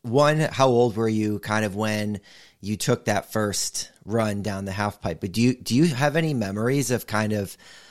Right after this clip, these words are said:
the feelings that were going through you when you're standing up? I mean, I'm sure it wasn't a gigantic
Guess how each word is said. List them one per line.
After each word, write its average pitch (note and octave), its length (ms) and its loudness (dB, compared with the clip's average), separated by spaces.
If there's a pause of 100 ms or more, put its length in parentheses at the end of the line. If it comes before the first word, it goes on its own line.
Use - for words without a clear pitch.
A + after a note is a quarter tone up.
(920)
the A#2 380 0
feelings B2 680 2
that A#2 120 2
were A2 100 -2
going A2 260 2
through G2 280 0
you C3+ 180 6
when A2+ 140 2
you're G#2 120 -4
standing A2+ 520 -4
up? A2+ 280 -8
I A2 80 -6
mean, A2+ 120 -4
I'm A#2 100 -4
sure D3 200 -2
it C3 60 0
wasn't A#2+ 320 -2
a G2+ 60 -6
gigantic G2+ 960 -6